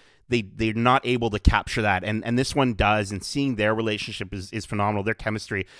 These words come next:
is phenomenal. Um, even with Jimmy and his patients, their, his patients are all, all of them are written well to the point where I'm like, you could do a whole episode of just him interacting with, with one of his patients,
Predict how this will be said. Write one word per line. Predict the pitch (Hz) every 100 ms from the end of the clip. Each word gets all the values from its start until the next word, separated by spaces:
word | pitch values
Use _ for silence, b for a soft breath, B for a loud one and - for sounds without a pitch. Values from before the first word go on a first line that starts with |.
| B
is | B 113
phenomenal. | 131 113 117 110 98 - B -
Um, | 117 120 -
even | 185 233 294
with | 247 190 - 143
Jimmy | 151 160 175
and | 139
his | 117
patients, | - - 151 - 87 - - - b b
their, | 98 139 147
his | 143
patients | - - 226 - 160 -
are | 135
all, | 131 160 175 151
all | 151 247 311
of | 123
them | 92 85 B B -
are | 156
written | 151 139 - 147
well | 143 156
to | -
the | 139
point | 135 151 -
where | 139
I'm | 139 139
like, | 135 143
you | 220
could | -
do | 233 202
a |
whole | 160 170 175
episode | 165 156 - 139
of | 117
just | 135 135
him | - 160 160 131 - B B
interacting | 151 151 139 147 - 139
with, | 127 - _ -
with | 120 120
one | 113 107 156
of | 220 139
his | 110
patients, | - 107 87 87 98 -